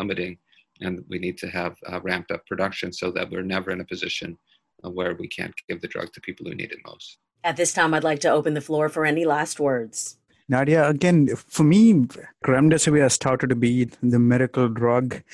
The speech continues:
Speaker 3: and I think it's a great drug. But we should also, as Raj pointed out,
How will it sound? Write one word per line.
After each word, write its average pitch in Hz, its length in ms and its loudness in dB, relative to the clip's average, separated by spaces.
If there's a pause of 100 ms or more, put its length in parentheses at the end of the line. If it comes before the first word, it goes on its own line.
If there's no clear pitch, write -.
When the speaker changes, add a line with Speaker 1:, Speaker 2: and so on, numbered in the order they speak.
(180)
Speaker 3:
and 131 100 4
I 123 40 2
think 151 220 2
it's - 180 2
a 127 40 2
great 139 340 2
drug. 127 320 0
But 135 180 -2
we 147 80 -2
should 135 200 0
also, 147 320 2
as 123 260 4
Raj 147 360 2
pointed 139 360 0
out, 120 220 2